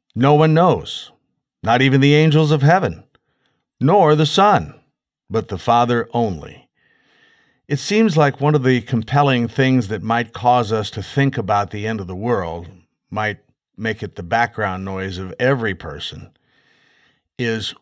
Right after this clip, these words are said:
when will this happen? Uh, the disciples ask Jesus that question in the Gospel of Matthew.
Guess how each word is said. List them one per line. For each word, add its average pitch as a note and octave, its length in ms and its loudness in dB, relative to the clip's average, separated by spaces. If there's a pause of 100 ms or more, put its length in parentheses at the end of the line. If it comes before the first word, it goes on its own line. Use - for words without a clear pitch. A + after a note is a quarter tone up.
when A#2 680 2
will G#2+ 160 -4
this G2+ 180 -6
happen? F#2 640 -4 (800)
Uh, - 260 -16
the G#2+ 220 -12
disciples G#2+ 580 -2
ask A2 380 0
Jesus F#2 400 -12
that F2 240 -10
question E2+ 540 -12 (280)
in F#2 460 -8
the F#2+ 80 -14
Gospel F#2 420 -8
of F2 80 -12
Matthew. D#2+ 540 -12